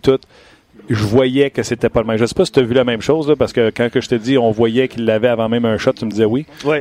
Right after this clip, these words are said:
Speaker 1: Oui.
Speaker 2: oui, oui. Oui, oui. Non, t'as raison. Ben,
Speaker 1: Fait qu'on commence avec ça. C'est
Speaker 2: ouais.
Speaker 1: pas lui qui ferait cette erreur-là sur Riley Nash de laisser tomber une rondelle sur un breakaway comme ça. Son déplacement sur l'échappée pour le cinquième but,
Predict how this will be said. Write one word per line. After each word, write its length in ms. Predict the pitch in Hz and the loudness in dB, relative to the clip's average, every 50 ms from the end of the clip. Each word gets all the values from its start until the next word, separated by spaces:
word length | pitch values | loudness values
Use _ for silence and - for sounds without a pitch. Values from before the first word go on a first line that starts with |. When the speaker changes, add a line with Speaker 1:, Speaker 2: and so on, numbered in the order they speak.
| - - | -2 0
Speaker 1:
Oui. 120 | 127 131 | 0 0
Speaker 2:
oui, 40 | 143 151 | 2 2
oui. 80 | 147 147 131 127 - - - - - - | 0 -2 -4 -6 -8 -10 -12 -12 -10 -4
Oui, 120 | 131 147 156 | -2 -2 0
oui. 160 | 151 165 196 - - _ _ _ - | 0 -2 -4 -8 -16 _ _ _ -6
Non, 140 | 143 147 151 | -4 -4 -2
t'as 120 | - 151 | -2 -2
raison. 280 | 143 147 139 147 156 185 | -2 0 -2 -2 -2 0
Ben, 720 | 175 156 160 156 156 156 151 151 151 147 143 127 123 117 117 127 143 143 147 | 0 2 2 2 0 0 0 2 2 2 2 0 -2 -4 -6 -10 -14 -14 -4
Speaker 1:
Fait 80 | 135 120 | -4 0
qu'on 120 | - 143 | 0 2
commence 300 | 139 - 151 170 180 - | 2 2 0 0 2 2
avec 120 | 156 135 - | 0 0 2
ça. 140 | - 196 185 | 2 2 4
C'est 60 | 180 | 6
Speaker 2:
ouais. 40 | 175 170 | 6 6
Speaker 1:
pas 40 | 165 | 4
lui 160 | 165 185 202 | 4 2 -2
qui 60 | - | -2
ferait 200 | - - 156 170 156 | -2 0 0 0 0
cette 120 | - - | 2 0
erreur-là 460 | 160 135 139 143 139 135 135 151 170 | 2 4 4 4 2 4 4 2 2
sur 220 | 165 - 147 131 131 | 2 2 2 2 4
Riley 300 | 135 135 135 131 131 127 | 2 2 2 0 0 0
Nash 320 | 127 135 147 156 143 - | 0 0 0 -2 2 2
de 80 | 131 123 | 4 4
laisser 240 | 123 113 - 143 127 | 4 2 0 0 0
tomber 260 | 139 123 120 120 135 | 0 0 2 0 0
une 80 | 135 | 2
rondelle 300 | 120 120 120 120 135 135 | 2 2 2 2 2 0
sur 160 | 127 - 117 117 | 0 0 0 -2
un 80 | 113 | 0
breakaway 440 | 110 120 120 117 - 120 117 123 123 | 2 0 0 2 2 2 2 2 0
comme 200 | - 123 113 107 | 0 -2 -4 0
ça. 180 | - 143 151 147 - - - - - | 0 0 0 0 -4 -12 -20 -20 -4
Son 120 | - 127 123 | -2 0 0
déplacement 480 | 135 139 - 143 123 - - 160 165 | 0 0 2 0 0 0 -2 -2 -2
sur 160 | - - 131 123 | 0 -2 0 0
l'échappée 360 | 123 117 - 127 120 - 151 | 0 0 2 0 0 0 -2
pour 160 | - 131 120 | 0 2 2
le 80 | 113 107 | 2 2
cinquième 420 | - 131 127 117 - 123 117 110 107 | 2 -2 -4 -2 -4 -4 -4 -4 0
but, 280 | 104 123 139 151 - | 0 0 0 0 -2